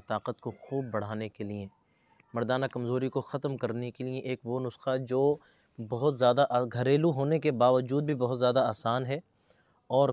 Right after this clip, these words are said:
کہیں پر بھی آپ کو مل جائے گا۔ اور سب سے خاص بات یہ کہ دو سو سال پرانا نسخہ ہے، دو سو سال پہلے اس پہ بات ہو چکی ہے۔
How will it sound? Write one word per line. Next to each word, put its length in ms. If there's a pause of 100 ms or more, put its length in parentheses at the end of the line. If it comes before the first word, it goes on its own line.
کہیں 400
پر 100
بھی 240
آپ 160
کو 140
مل 260
جائے 240
گا۔ 120 (460)
اور 140
سب 260
سے 380
خاص 360
بات 260
یہ 140
کہ 140
دو 240
سو 160
سال 340
پرانا 360
نسخہ 260
ہے، 60
دو 140
سو 140
سال 240
پہلے 340
اس 160
پہ 80
بات 320
ہو 80
چکی 380
ہے۔ 120